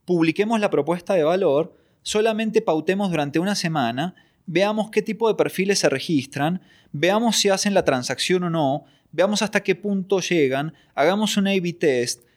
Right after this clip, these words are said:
cambiemos el mensaje. Entonces ahí es donde Lean Startup tiene mucho sentido. Cuando ayuda al emprendedor o al intraemprendedor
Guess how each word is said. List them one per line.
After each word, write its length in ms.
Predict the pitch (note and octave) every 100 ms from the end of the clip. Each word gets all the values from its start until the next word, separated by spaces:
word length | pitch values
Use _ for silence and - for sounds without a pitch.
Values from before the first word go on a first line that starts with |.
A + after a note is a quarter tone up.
| _
cambiemos 500 | - D#3+ E3+ G3+ G3+
el 100 | F#3
mensaje. 720 | D#3 C#3 - D3+ C3+ C#3+ D#3+ _ _ _ _ _
Entonces 440 | F3+ F3 G#3 - -
ahí 220 | G3 A3
es 80 | G3+
donde 400 | G#3 F#3+ F3+ -
Lean 240 | D#3 E3
Startup 540 | E3 - E3 D#3 D#3 -
tiene 200 | C#3+ C#3+
mucho 220 | D3+ E3
sentido. 500 | D3 A#2+ A#2+ F#2+ - - _ _ - _ _ -
Cuando 580 | C4+ C4+ A3 F3 E3 -
ayuda 500 | D3+ - A#3+ A#3+ G#3
al 60 |
emprendedor 680 | E3+ D3 D3 C#3 D3 E3+ C#3
o 120 | A2+
al 120 | B2 F#3
intraemprendedor 1200 | A3+ A3 G#3+ F3+ D#3+ C#3+ B2+ B2 A#2 B2+ G#3+